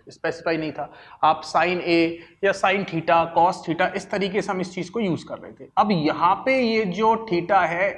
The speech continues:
ए है, ये जो angles हैं, एक specific values ले लेंगे, ठीक है। और यहाँ पे हमें कौन कौन सी values पढ़नी है, इन sine की, cos का, tan का,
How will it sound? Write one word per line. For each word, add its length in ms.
ए 100
है, 380
ये 100
जो 160
angles 540
हैं, 200
एक 220
specific 580
values 420
ले 80
लेंगे, 320
ठीक 160
है। 440
और 180
यहाँ 280
पे 120
हमें 200
कौन 240
कौन 160
सी 120
values 320
पढ़नी 300
है, 140
इन 160
sine 540
की, 440
cos 320
का, 220
tan 280
का, 180